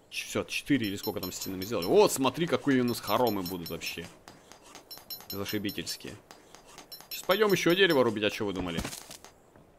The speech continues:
Так, давай сюда. Сюда. И всё. А, вот ещё одно. Оп, всё, смотри, коробка у нас готова. Больше у нас, соответственно, нет никаких.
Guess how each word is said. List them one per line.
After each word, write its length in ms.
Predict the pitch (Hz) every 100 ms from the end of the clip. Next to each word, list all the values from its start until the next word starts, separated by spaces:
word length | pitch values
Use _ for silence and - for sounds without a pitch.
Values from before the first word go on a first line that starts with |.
| _ - -
Так, 460 | - 87 87 120 - - -
давай 180 | 92 -
сюда. 540 | - - - 101 139 165 - _ - - _ _ _ _ _ -
Сюда. 720 | - - 98 - 101 110 156 - - - - _ _
И 180 | - 135
всё. 320 | 175 - 208 254 - _ _ _ -
А, 120 | 95
вот 140 | 90
ещё 200 | 170 -
одно. 120 | 110 95
Оп, 340 | 208 262 269 -
всё, 320 | - - 147
смотри, 240 | 147 135 143
коробка 380 | 139 202 233 143
у 100 | 127
нас 180 | 170
готова. 400 | 135 131 120 87 - - -
Больше 340 | 107 156 - 135
у 20 |
нас, 180 | 131 -
соответственно, 500 | 113 139 143 127 110
нет 260 | 110 98 - - - - - - -
никаких. 760 | 107 104 101 98 - 135 -